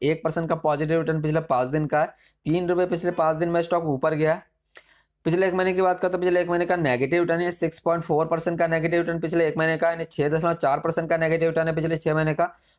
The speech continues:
अठारह रुपये तीस पैसे, माफ़ कीजिएगा, पिछले एक महीने का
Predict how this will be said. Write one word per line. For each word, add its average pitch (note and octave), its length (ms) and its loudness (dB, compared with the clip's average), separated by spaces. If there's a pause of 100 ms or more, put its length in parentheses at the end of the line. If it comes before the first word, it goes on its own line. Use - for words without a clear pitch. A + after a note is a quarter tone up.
अठारह C#3+ 400 2
रुपये F3+ 240 0
तीस E3 260 -2
पैसे, F#3 420 -2
माफ़ C3 260 0
कीजिएगा, D#3+ 260 2
पिछले E3 300 -2 (120)
एक D3 160 0
महीने D#3+ 220 0
का E3 140 0